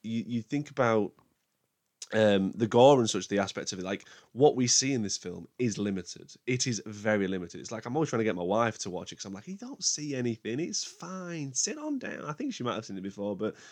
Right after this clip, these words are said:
she has no interest in rewatching it. It's like, it's, you don't, you, they, they, they're, they're clever what they do. Like I said, the, the idea and the thought that's there is sick. Don't get me wrong. Like, you know, you, you know someone's sawing their foot off. You don't necessarily have to see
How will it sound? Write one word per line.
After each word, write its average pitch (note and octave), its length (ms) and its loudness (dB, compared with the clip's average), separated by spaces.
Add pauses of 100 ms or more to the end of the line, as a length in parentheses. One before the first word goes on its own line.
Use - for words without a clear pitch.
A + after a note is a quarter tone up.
(140)
she - 100 -4
has A#2+ 80 2
no A#2 140 6
interest G#2+ 300 0
in F#2+ 60 -8
rewatching G2+ 400 0
it. F#2 40 -4
It's E2+ 120 -8
like, A#2 120 -8
it's, B2+ 160 -6 (320)
you B2+ 100 -4
don't, E3 320 2
you, B2 220 -4
they, A#2 220 -4
they, B2+ 180 0
they're, B2 200 2
they're A#2+ 180 -2
clever C#3+ 340 0
what A#2+ 280 -4
they A2 160 2
do. G2+ 260 -2
Like F2+ 180 -6
I A#2 40 -8
said, B2 200 -2
the, A#2 140 0 (320)
the B2+ 100 4
idea C#3 720 6
and A2+ 160 2
the G2+ 80 -2
thought D3 640 4 (140)
that's G#2 260 -2
there G2+ 480 2
is G2+ 180 -2
sick. - 500 -2
Don't A2+ 160 -2
get F#2+ 140 -2
me G2+ 80 -2
wrong. A2 240 0
Like, G2 240 -2
you G#2+ 80 -2
know, G2 80 2
you, G2 240 -2
you A#2 160 -4
know A2+ 240 2
someone's G#2 320 -4
sawing G2+ 180 -2
their F#2 100 -4
foot E2+ 220 -8
off. G2 160 -6
You G#2 60 -6
don't G#2+ 220 2
necessarily G2+ 280 -2
have G2+ 160 -10
to G2+ 80 -6
see G#2 380 0